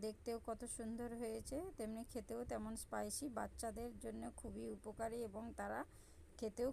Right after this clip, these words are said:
খুব ভালোবাসবে। এইভাবে একবার বাড়িতে ট-, বানিয়ে ট্রাই করে দেখো, খেতে খুব সুন্দর লাগে।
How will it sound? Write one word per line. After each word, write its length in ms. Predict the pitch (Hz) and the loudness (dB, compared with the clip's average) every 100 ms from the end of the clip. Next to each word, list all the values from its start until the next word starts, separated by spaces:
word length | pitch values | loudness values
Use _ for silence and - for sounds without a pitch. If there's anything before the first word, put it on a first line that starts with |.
| - | 2
খুব 120 | 247 208 | -2 2
ভালোবাসবে। 540 | 220 220 226 220 254 262 | 2 4 2 2 4 4
এইভাবে 320 | 208 226 208 226 | 4 2 2 2
একবার 220 | 214 208 214 196 | 2 0 0 0
বাড়িতে 300 | 202 202 226 | -2 0 -2
ট-, 180 | 208 208 202 | -2 0 2
বানিয়ে 300 | 202 208 226 - | 2 0 -2 0
ট্রাই 180 | 208 202 | 2 2
করে 160 | 220 214 202 | 2 2 2
দেখো, 220 | 214 294 427 - - - - - - - - - - - | 0 2 0 -2 -10 -8 -10 -12 -16 -16 -10 -8 -6 -2
খেতে 220 | 220 247 240 | 2 2 2
খুব 120 | 254 240 | 0 2
সুন্দর 420 | 247 214 214 214 208 | 0 2 2 2 2
লাগে। 240 | 202 185 | 0 0